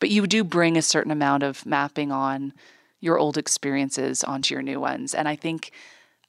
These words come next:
um, there was a real process for me over the last few years of untangling, you know, what's my, that kid experiencing versus what's the adult actually experiencing.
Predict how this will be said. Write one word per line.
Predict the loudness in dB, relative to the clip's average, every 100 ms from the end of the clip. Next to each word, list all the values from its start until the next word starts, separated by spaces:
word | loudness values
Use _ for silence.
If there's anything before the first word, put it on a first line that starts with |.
| -4
um, | -4 -2 -4 -2
there | -2
was | -2
a |
real | -2 -2
process | 0 0 0 0 -2
for | -4 -4
me | -6 -6
over | -6
the | -4
last | -2 -4
few | -4
years | -4
of | -2
untangling, | -4 -4 -6 -4 -4 -4 -6 _ _ _ _ _ _
you | -4
know, | -2
what's | 2 2 2
my, | 2 2 0 -6 -16 -20 _ _
that | -2 -2
kid | 0 4 4 2 -14 -8
experiencing | -4 -2 -2 -2 -2
versus | 0 -2 -2
what's | -4 -2
the | 0
adult | 2 2 -2 -4
actually | -2 -2 -2 -4
experiencing. | -4 -6 -4 -4 -2 -4